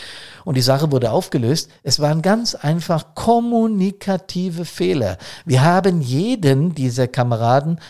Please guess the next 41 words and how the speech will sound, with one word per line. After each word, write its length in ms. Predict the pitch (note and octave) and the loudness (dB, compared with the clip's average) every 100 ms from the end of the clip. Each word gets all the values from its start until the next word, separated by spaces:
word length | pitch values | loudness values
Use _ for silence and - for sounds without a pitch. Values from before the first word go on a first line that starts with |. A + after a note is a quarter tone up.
| - | -8
das, 280 | C#3+ B2+ - - - - | -4 -4 -6 -14 -20 -12
auch 380 | - - A2+ | -6 -2 -2
den 220 | - A2 G#2 | -2 -2 0
B 100 | G#2+ | 0
G 180 | G#2+ | 0
M, 220 | A#2 F3 - - | 0 0 -2 -4
das 180 | D#3 - | -2 0
Gesicht 560 | G3 - A3+ - - G2+ | 0 0 -2 -6 -6 -2
wahren 300 | G2+ - F#2 | 0 -2 -4
lassen. 400 | F2+ F2+ - - _ _ _ _ | -4 -4 -6 -12 _ _ _ _
Ohne 300 | D#3 G3 A3 | 0 2 4
dass 220 | F3+ - | 2 2
wir 80 | D#3 | 2
jetzt 240 | D3 - | 2 0
gesagt 320 | E3 C#3 D#3+ E3 | 0 2 2 2
haben, 100 | B2+ | 0
was 160 | A#2 - _ - | -2 -6 _ 4
bildest 480 | F4+ F#4+ E4+ - A#3 | 6 8 6 4 2
du 120 | G#3 | 0
dir 240 | F#3+ F#3 | 2 2
eigentlich 340 | E3+ D#3+ D3 E3+ | 2 0 -4 -4
ein, 220 | D#3 G#3 | -4 0
politisch 440 | D#3+ C3+ C#3 D#3+ | 0 0 -2 -2
Verantwortlicher, 720 | D3 B2+ E3 F3 E3 F3 D#3+ | -2 -2 0 -2 0 0 0
dich 180 | D3 C#3 | -2 0
da 180 | D3 C3+ | 2 2
reinzuhängen? 500 | B2 F#3+ G#3+ C#3 C#3 | 2 -2 0 0 2
Du 40 | |
hast 160 | D3+ - | 0 -2
null 360 | F#3+ B3+ F4 C#4+ | -6 0 2 4
Ahnung, 320 | G#3 G3+ E3 | 2 2 0
keine 300 | C4 C#4+ A#3 | -2 0 0
Ausbildung 460 | G3+ - F3 F3 F3 | -2 -2 -2 0 0
und 80 | |
willst 180 | E3 F3+ | 0 -2
uns 140 | G3 - | -2 -2
hier 120 | C3+ | -2
befehlen, 380 | D3 F3+ G#3 F#3 | -2 -4 -2 -2
wie 60 | |
es 140 | C#3+ - | -2 -2
geht? 340 | F#3 - | -6 -8